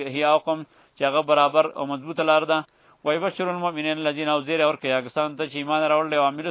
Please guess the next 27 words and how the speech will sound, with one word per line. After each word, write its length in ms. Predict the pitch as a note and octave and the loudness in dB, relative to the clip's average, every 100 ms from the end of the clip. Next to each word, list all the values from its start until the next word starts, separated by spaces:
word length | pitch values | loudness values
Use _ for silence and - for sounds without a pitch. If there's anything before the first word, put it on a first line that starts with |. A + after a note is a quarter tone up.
| D3+ | -8
یعمل، 380 | C#3 D3+ D#3 C#3+ C3+ _ _ _ - | 0 2 2 -2 -8 _ _ _ 2
او 120 | C#3+ | 2
زیری 240 | C3 F#3 | 2 2
ورکوي 300 | F3+ D#3+ D#3+ | 2 2 -2
مؤمنانو 420 | D3+ D#3 D#3 E3+ D#3 | -2 -2 2 4 4
هغه 120 | C#3+ | 2
کسانو 240 | C#3 D#3 D3+ | 0 0 0
ته، 80 | D3+ | -2
یعملون 340 | D3+ D3+ D3 | 0 -2 -4
الصالحات، 520 | D3 D#3+ D3 D3+ D#3 | 0 4 6 6 6
چې 180 | D#3 C3+ | 4 2
عملونه 340 | C3 C3 C#3 D3+ | 4 4 -2 -2
کوي 160 | D#3 | -2
په 120 | C#3+ D3 | 0 0
طریقه 240 | C#3+ F3 | 4 4
د 100 | F3 | 4
پیغمبر 340 | D#3 D3 D3+ D#3 | 2 4 4 6
باندې. 300 | D#3 D#3 D#3 - _ _ _ - | 4 2 -6 -10 _ _ _ -8
د 40 | |
څه 120 | B2+ F#3+ | -4 -4
شي 140 | F3 | -2
زیری 200 | D#3 D3+ | 2 6
ورته 180 | D3+ - | 6 6
ورکوي؟ 320 | C#3+ B2 B2 A2+ D3+ | 4 2 -4 0 2
ان 100 | D#3 | 6
لهم 300 | D#3 D3+ D#3+ | 6 6 4
اجرا 200 | F3 | 2